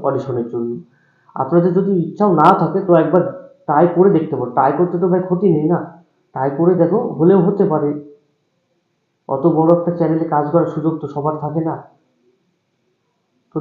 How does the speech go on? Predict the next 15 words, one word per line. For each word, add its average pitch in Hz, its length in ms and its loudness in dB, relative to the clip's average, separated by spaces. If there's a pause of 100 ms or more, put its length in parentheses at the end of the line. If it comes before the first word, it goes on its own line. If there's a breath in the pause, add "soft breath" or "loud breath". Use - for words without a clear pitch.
দেখতে - 220 -6
পারো। 120 120 -4 (120)
তো 139 40 -6 (100)
আমি 135 220 0
তো 170 120 -2
যাচ্ছি 151 260 -2 (120)
অবশ্যই, 170 340 -2 (220)
আর 131 160 -8
তোমরা 160 280 0
কারা 156 200 2
কারা 156 200 0
যাবে 160 140 0 (140)
অবশ্যই 160 400 0
কমেন্টে 160 440 2
বলো। 117 180 -4